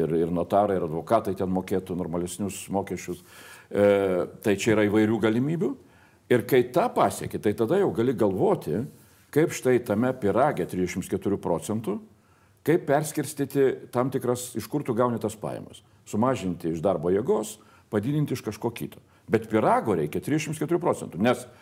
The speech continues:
jeigu neturi tokio pyrago ir dalini viskam, dalini krašto apsaugai, dalini pensijom, dalini vaiko pinigus, tai staiga paaiškėja, kaip toj vaikystės, kur čia mes visi praėjom tą, tam davė, tam davė, tam davė,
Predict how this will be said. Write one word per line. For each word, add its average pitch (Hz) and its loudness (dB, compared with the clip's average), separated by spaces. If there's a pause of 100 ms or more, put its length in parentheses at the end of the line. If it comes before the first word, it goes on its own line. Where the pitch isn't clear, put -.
(160)
jeigu 113 4
neturi 123 0
tokio 117 -2
pyrago 87 -2 (500)
ir 110 2
dalini 127 2
viskam, 76 -4
dalini 98 -2
krašto 98 -4
apsaugai, 73 -6
dalini 95 -2
pensijom, 78 -6 (320)
dalini 107 0
vaiko 101 0
pinigus, 85 -4 (340)
tai 117 -2
staiga 120 0
paaiškėja, 131 0
kaip - -4
toj 113 4 (100)
vaikystės, 92 -4
kur 82 -8
čia - -6
mes 78 -4
visi 80 -6
praėjom 76 -4
tą, 69 -4 (260)
tam 110 2
davė, 87 2
tam 92 -2
davė, 80 -2
tam 85 -2
davė, 190 -2